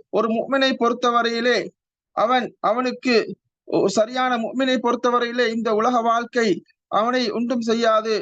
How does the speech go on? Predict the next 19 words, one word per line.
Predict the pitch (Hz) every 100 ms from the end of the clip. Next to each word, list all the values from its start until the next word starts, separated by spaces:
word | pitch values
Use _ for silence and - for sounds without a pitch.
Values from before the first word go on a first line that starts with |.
| - _ _ -
எந்த | 202 240 247
கஷ்டம் | 233 226 262 254
வந்தாலும் | 240 240 240 254 254 185 - -
அவனுடைய | 220 247 247 247
உள்ளம் | 226 247 269 254 202 -
அல்லாஹுவோடு | 202 247 254 247 240 247 247 196 - _ _
தொடர்புடையதாக | 208 226 285 269 247 247 233 226 226 233 175 170 _ -
இருப்பதன் | 208 277 269 247 233
காரணமாக | 226 226 226 220 214 220 269 233 - _ _ -
அவன் | 202 240 220 -
எல்லா | 202 233 269 233
விடயங்களையும் | 220 247 247 240 240 226 220
சகித்து | 240 277 269
கொண்டு | 220 233 226 233 196 - _ _ -
இந்த | 233 240
உலக | 226 254 254
வாழ்க்கையிலே | 240 233 240 247 240 240 220 - _ -
அவன் | 196 233 233 220
ஈமானுடைய | 254 269 269 262 254 247